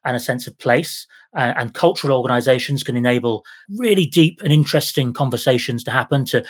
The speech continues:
to open people's eyes up to possibilities that are beyond their sphere of their normal experience, and also for building that reputation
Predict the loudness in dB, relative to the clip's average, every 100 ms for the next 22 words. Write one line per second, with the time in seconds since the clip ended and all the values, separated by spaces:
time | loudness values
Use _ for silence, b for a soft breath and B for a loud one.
0 | B 2 2 4 4 2 2 4 6 4
1 | 2 -2 -4 -2 -2 0 -2 -2 -2 -4
2 | -4 B B -4 -4 -2 0 4 4 4
3 | 0 2 2 0 B -16 -2 2 2 0
4 | -2 -2 -4 -6 -10 -4 -2 0 -2 -8
5 | B B 4 6 4 4 2 4 0 4
6 | 4 4 2 -2 -2 -6 _ _ _ _
7 | -8 -2 -4 -2 0 2 2 -2 -8